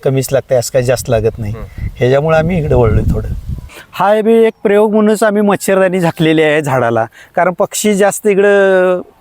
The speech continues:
Speaker 1: फळ खाण्यासाठी हे होतात.
Speaker 2: हम्म.
Speaker 1: त्यासाठी आम्ही याला मच्छरदाणी घालून बघितलेली आहे
Speaker 2: हम्म.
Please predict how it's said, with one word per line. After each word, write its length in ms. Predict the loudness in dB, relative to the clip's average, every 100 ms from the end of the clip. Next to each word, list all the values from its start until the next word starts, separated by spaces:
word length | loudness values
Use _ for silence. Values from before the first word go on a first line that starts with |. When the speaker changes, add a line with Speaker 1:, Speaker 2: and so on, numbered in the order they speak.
| -2
Speaker 1:
फळ 140 | -2 0
खाण्यासाठी 1000 | -2 -2 0 0 2 2 4 2 2 0
हे 240 | -2 0
होतात. 280 | 2 2 -2 -6 -10
Speaker 2:
हम्म. 120 | -4 -2
Speaker 1:
त्यासाठी 380 | 0 0 0
आम्ही 200 | 0 2
याला 220 | 2 2 0
मच्छरदाणी 520 | -2 0 2 2 2
घालून 300 | 2 0 0
बघितलेली 460 | 0 0 0 0
आहे 100 | 0
Speaker 2:
हम्म. 120 | -2